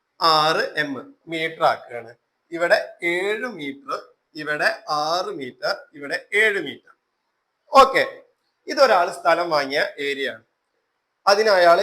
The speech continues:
കമ്പിവേലി കെട്ടുകയാണ്. ഒരു ഭാഗം ആറ് മീറ്ററും മറ്റു ഭാഗം ഏഴ് മീറ്ററും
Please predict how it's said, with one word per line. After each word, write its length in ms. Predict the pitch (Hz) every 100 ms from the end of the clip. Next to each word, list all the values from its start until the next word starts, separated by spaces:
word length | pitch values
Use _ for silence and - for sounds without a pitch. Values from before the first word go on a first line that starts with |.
| 190
കമ്പിവേലി 500 | 175 170 180 185 180 165
കെട്ടുകയാണ്. 640 | 151 151 147 135 127 135 214 _ _ _ _ _ _ _ _ _ _ _ _ _ - 233
ഒരു 140 | 269 302
ഭാഗം 300 | 233 190 160 - - _ -
ആറ് 320 | 160 170 185 185
മീറ്ററും 420 | 139 131 135 175 - _ _ _ -
മറ്റു 260 | 214 220 285 233
ഭാഗം 280 | 196 180 175 - - 170
ഏഴ് 180 | 190 254 214
മീറ്ററും 420 | 156 - 160 165